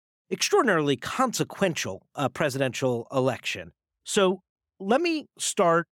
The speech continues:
with the conversation right now that is happening inside the party, inside Democratic circles. What percentage chance do you think, Terry, at this moment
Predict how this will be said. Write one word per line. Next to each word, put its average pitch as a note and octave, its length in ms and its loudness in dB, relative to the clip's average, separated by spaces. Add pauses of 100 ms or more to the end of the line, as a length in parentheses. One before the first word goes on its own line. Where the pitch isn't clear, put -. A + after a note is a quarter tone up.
(120)
with D3 200 0
the - 60 -6
conversation D#3 720 -2
right C#3+ 140 0
now C3+ 100 0
that B2 120 -4
is B2+ 120 -6
happening D3 440 -4
inside D#3 760 0 (360)
the C3+ 220 0
party, G#2 440 -4
inside F3+ 520 0
Democratic A2+ 420 -6
circles. C3+ 460 -8 (600)
What A3+ 240 0
percentage G3+ 680 2
chance G#2+ 560 -4
do - 140 0
you D#3+ 220 0
think, C3 420 -2
Terry, A#2 480 -4
at B2+ 200 -4
this F#3 220 2
moment D3 440 2